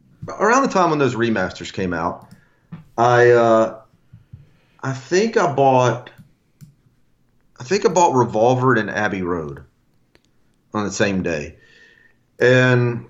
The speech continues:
and I just kinda eased into it. Nick, before long, I was starting to really like 'em, starting to enjoy 'em, and I was getting all of 'em. Rubber Soul,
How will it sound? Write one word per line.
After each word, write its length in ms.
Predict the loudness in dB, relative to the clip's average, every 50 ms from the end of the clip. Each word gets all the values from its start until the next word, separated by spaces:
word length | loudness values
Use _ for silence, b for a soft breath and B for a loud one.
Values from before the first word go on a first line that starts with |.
| _ _ _ _ _ _ _ _ _ _ _ _ _ _ _ _ _ _ _ _ _ -4
and 160 | -2 0 0
I 480 | 2 2 2 2 2 0 0 -2 -6 -10 -12 -16 _ -10
just 160 | -8 -6 -4
kinda 200 | -2 -2 -2 -2 -2
eased 320 | -2 -2 0 -2 -2 -2 -2
into 300 | -2 0 2 2 2 2
it. 60 | 2
Nick, 260 | 0 0 -2 -4 -12
before 280 | -10 -4 0 0 2 2
long, 240 | 2 2 2 0
I 80 | 0 -2
was 120 | -2 -2
starting 240 | -2 -2 -4 -2 -2
to 60 | -4
really 220 | -4 -2 0 0 2
like 300 | 2 2 2 2 0 -2
'em, 100 | -4 -4
starting 260 | -4 -4 -4 -4 -6
to 40 | -8
enjoy 280 | -4 -2 0 2 4
'em, 80 | 4 2
and 80 | 2 -2
I 40 |
was 100 | -4 -4
getting 220 | -4 -6 -4 -2 0
all 280 | 2 2 2 0 -2
of 80 | -4 -4
'em. 200 | -6 -8 -8 -12 B B B B B B B B B B B B B B B _ _ _ _ _ _ -8
Rubber 360 | -2 0 2 2 2 2 0 0
Soul, 640 | 0 0 2 2 4 2 2 0 -4 -10 -16